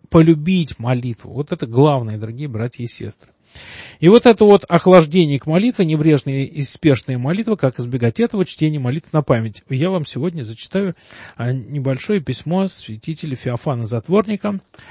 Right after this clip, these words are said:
а, который нас и наставит к этой самой, э, духовной жизни. Но прежде,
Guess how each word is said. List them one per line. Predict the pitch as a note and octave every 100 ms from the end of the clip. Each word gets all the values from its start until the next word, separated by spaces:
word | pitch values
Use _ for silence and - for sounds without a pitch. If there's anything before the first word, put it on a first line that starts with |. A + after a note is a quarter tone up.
| - -
а, | C3+ C3 B2
который | B2 C3 A3 G#3 B2+ A#2+ E2+
нас | A2 D3 F3 - _
и | D#3
наставит | B2 - B2+ A2 G#2+ - _ _
к | -
этой | A#2 A2+
самой, | - F3 G3 - - - _
э, | - C3 B2
духовной | A#2 C3+ B2+ A#2+ B2 B2 A2+ _ -
жизни. | - C3 G2+ G2 - _ -
Но | F#3
прежде, | F#3+ D3 C#3 A2+